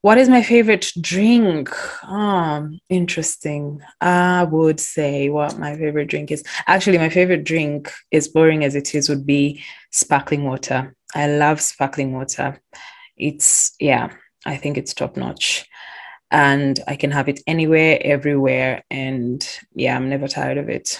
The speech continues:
So sparkling water. And best advice you've been given. Best advice I have been given. I've been given a lot of advice, but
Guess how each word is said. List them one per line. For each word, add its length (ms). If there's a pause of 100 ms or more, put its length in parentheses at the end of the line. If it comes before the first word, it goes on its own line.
(120)
So 320
sparkling 500
water. 540 (680)
And 1040
best 240
advice 420
you've 140
been 180
given. 540
Best 300
advice 840 (140)
I 60
have 400
been 160
given. 240
I've 80
been 140
given 320
a 40
lot 320
of 140
advice, 560 (520)
but 600